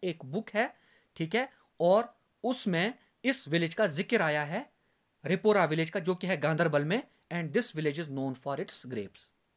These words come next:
ठीक है। और एक खास बात क्या है रिपोरा ग्रेप्स की?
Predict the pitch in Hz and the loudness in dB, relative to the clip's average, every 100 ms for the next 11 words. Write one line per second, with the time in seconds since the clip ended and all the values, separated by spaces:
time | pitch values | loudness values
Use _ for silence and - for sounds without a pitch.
0 | - 131 226 294 _ _ _ - _ _ | -16 0 0 0 _ _ _ -20 _ _
1 | 196 233 - 208 254 - - _ _ _ | 6 6 6 4 4 2 -20 _ _ _
2 | - 202 247 208 240 240 226 214 214 208 | 0 6 6 6 4 4 4 6 4 4
3 | 214 208 190 196 - 262 | 4 4 4 2 0 -6